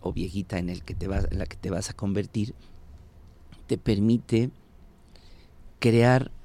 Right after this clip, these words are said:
con el interés compuesto y con la constancia una gran, eh, pensión para vivir dignamente en determinada edad. Hoy ya no tenemos las pensiones del imss y del issste que antes,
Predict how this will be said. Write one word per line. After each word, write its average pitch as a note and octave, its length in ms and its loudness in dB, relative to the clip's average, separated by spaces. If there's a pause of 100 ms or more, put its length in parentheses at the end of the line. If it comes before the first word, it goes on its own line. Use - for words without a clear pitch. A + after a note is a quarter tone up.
(120)
con G#2 320 2
el G2+ 280 -4
interés G#2+ 500 2
compuesto G#2 600 0
y F#2 80 0
con G2 300 -4
la F2+ 100 -2
constancia A#2 880 -2 (460)
una C3 300 4
gran, B2+ 540 2 (480)
eh, G2+ 100 -12 (140)
pensión A2 580 0 (240)
para G2 180 0
vivir G#2 260 4
dignamente A2 640 -2
en G#2+ 80 0
determinada E2+ 640 -6
edad. G2+ 260 -8 (280)
Hoy G2 140 0
ya G2 100 0
no G2 80 -2
tenemos F2+ 420 -6
las - 180 -12
pensiones E2+ 420 -6
del D#2+ 200 -6
imss F2+ 380 -4 (360)
y F#2 160 -4
del F2+ 200 -4
issste F2 280 -4
que F2 140 -8
antes, D#2+ 400 -8